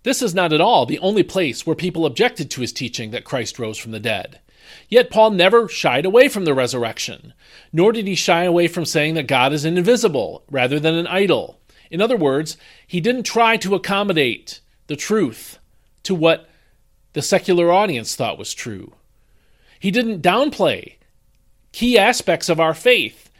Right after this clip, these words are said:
in order to appease and appeal to secular people. Instead,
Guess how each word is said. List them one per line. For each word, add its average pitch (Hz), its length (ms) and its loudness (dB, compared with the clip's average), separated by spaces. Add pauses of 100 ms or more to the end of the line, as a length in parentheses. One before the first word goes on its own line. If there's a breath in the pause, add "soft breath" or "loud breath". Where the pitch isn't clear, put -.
(120)
in 208 140 -2
order 175 200 4
to 214 180 -2
appease 214 560 -2
and 165 160 -6
appeal 185 540 -2 (240)
to 147 220 -6
secular 123 420 -6
people. - 460 -16 (420)
Instead, 151 600 0